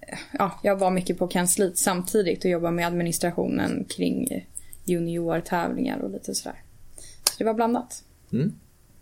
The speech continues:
Speaker 2: Jag förstår. Ehm, hur kommer det sig att ni fick de här jobben och hur jobbar ni tillsammans? Det är olika tourer, men ni,
Speaker 1: Mm.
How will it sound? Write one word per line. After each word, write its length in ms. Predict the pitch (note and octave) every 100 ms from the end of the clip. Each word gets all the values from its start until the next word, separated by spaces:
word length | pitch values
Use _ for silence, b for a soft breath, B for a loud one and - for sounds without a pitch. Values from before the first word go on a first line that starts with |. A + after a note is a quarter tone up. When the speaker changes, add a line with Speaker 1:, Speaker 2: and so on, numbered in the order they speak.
| - B B B B -
Speaker 2:
Jag 100 | -
förstår. 580 | A#2+ - C#3 A2+ - A#2+
Ehm, 720 | C3 B2+ B2+ B2 B2 A#2 - - - - - - - - - - -
hur 160 | C3 C#3
kommer 260 | D#3+ D#3+
det 80 | D#3
sig 180 | D#3 D3
att 180 | C#3 -
ni 440 | C#3+ C3+ B2+ B2
fick 360 | - - D3 - - - - -
de 180 | B2+
här 140 | B2+ A#2+
jobben 360 | C3+ E3 B2 G2+
och 120 | A2+
hur 140 | A2 A2
jobbar 260 | A2 G#2+
ni 140 | G#2 G2+
tillsammans? 540 | - A2 D3+ B2 G#2
Det 80 | A2
är 20 |
olika 280 | A2 G#2+ G#2+
tourer, 420 | C3 A2 A2 A#2+
men 220 | G#2+ G#2+
ni, 140 | G#2 G2
Speaker 1:
Mm. 680 | F#2+ - G1+ - - -